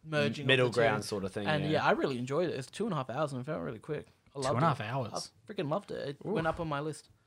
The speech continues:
Speaker 3: Nice.
Speaker 1: Uh, I think it's, like, number two. I'm not looking it up. I
Speaker 3: Uh,
Speaker 1: keep
Speaker 3: it,
Speaker 1: looking my
Speaker 3: on
Speaker 1: phone.
Speaker 3: your, like, top ten of
Speaker 1: It's
Speaker 3: the
Speaker 1: on my
Speaker 3: year.
Speaker 1: top ten. Uh, so moving on from that, uh, I saw Terminator Dark Fate. I talked about that in the off-week episode, so just go listen to that.
Speaker 3: Go give that a quick little listen. Uh, it's
Speaker 1: Um,
Speaker 3: very chill.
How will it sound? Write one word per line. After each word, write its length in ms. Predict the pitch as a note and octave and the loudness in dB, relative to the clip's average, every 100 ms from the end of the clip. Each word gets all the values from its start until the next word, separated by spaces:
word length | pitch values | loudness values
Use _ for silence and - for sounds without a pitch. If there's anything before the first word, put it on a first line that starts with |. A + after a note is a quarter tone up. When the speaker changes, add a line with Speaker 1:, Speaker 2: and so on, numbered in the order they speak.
| _ D3+ | _ -6
Speaker 3:
Nice. 400 | A#3+ G3 - - - | -4 -4 -10 -14 -4
Speaker 1:
Uh, 60 | C#3+ | -2
I 100 | C#3 | -2
think 160 | D#3 | -4
it's, 100 | C#3+ | -6
like, 100 | C3 | -6
number 160 | C#3 C3 | -6 -8
two. 120 | - | -10
I'm 60 | - - - - _ | -14 -14 -20 -20 _
not 100 | - _ | -20 _
looking 200 | _ _ | _ _
it 60 | - | -20
up. 80 | - _ _ - - | -20 _ _ -14 -4
I 80 | C#3+ | 0
Speaker 3:
Uh, 20 | |
Speaker 1:
keep 200 | F#3+ D3 | 2 2
Speaker 3:
it, 60 | E3 | 4
Speaker 1:
looking 240 | D3 D#3+ | 4 4
my 80 | C#3+ | 6
Speaker 3:
on 120 | D#3 | 8
Speaker 1:
phone. 40 | |
Speaker 3:
your, 420 | D3 C#3+ C3 B2+ B2 | 10 10 12 10 6
like, 240 | A#2+ A#2 | 2 0
top 160 | - B2+ | -2 -2
ten 160 | C3 A2+ | 0 2
of 20 | |
Speaker 1:
It's 80 | G3+ | 6
Speaker 3:
the 40 | |
Speaker 1:
on 40 | |
my 60 | G3+ | 6
Speaker 3:
year. 40 | |
Speaker 1:
top 160 | G3 F#3 | 8 6
ten. 380 | E3 D#3+ D3 D3 | 6 4 4 2
Uh, 520 | D#3+ D#3 D3+ D3+ C#3 | 6 8 10 8 6
so 120 | - | 0
moving 220 | E3+ F3+ F3+ | 0 0 0
on 100 | E3+ | -2
from 140 | D#3 | 0
that, 400 | C#3+ C#3 C3 - | 2 4 2 2
uh, 300 | D3 C#3+ C#3 | 2 4 4
I 40 | |
saw 140 | C3+ D#3+ | 2 -2
Terminator 360 | E3+ E3 D#3 | -2 0 0
Dark 200 | C#3+ C3+ | 0 0
Fate. 340 | - D3 C#3 C#3 | 0 -2 0 -2
I 100 | C#3 | -4
talked 240 | C#3 D3+ D3+ | -4 -6 -4
about 300 | C3+ A#2+ C3 | -4 -4 0
that 340 | D#3+ D3 - - - - | 2 2 0 -10 -20 -10
in 180 | D3 C#3+ | -6 -4
the 80 | - | -2
off-week 360 | C#3+ C#3+ C3+ | -4 -4 -4
episode, 400 | C3+ C3+ C3+ C#3 | -6 -6 -6 -6
so 100 | C3+ | -6
just 120 | B2 - | -10 -6
go 80 | A#2+ | -8
listen 240 | B2 B2+ | -8 -8
to 60 | C#3 | -4
that. 200 | C3 - | -4 -2
Speaker 3:
Go 120 | A#2+ | -2
give 180 | A2+ A2 | 0 -2
that 140 | A#2 | 0
a 40 | A#2 | -2
quick 220 | - - | -6 -4
little 220 | B2 A#2 | 0 0
listen. 280 | A#2+ A#2 F3 | 0 -2 0
Uh, 280 | E3 D#3 D#3 | 2 4 4
it's 60 | D3+ | 4
Speaker 1:
Um, 20 | |
Speaker 3:
very 100 | B2+ | 2
chill. 300 | - B2+ E3 | 2 0 0